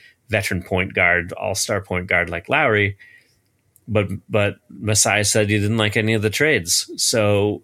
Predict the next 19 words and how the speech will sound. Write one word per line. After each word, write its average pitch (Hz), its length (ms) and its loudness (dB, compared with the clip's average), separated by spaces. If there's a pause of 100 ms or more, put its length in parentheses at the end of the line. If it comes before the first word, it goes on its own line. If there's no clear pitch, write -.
they 110 180 0
kept - 360 -4
him, 117 300 -2 (360)
and 107 200 0
he 107 60 0
was 107 160 -2
becoming 104 340 0
a 101 40 0
free 131 220 0
agent. 123 380 0 (640)
But 120 180 2
they 120 100 4
managed 127 360 0
to 120 80 -4
do 113 140 2
a 101 40 2
sign 147 400 2
and 104 140 0
trade. 92 420 0